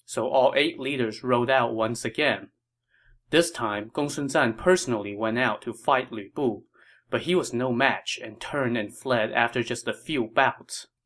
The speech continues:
Lu Bu spurred on Red Hair and gave chase. Now, we know Red Hair is an exceptionally fast horse,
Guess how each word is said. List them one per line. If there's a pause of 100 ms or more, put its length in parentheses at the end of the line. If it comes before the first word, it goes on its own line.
Lu
Bu
spurred
on
Red
Hair
and
gave
chase. (480)
Now,
we
know
Red
Hair
is
an
exceptionally
fast
horse,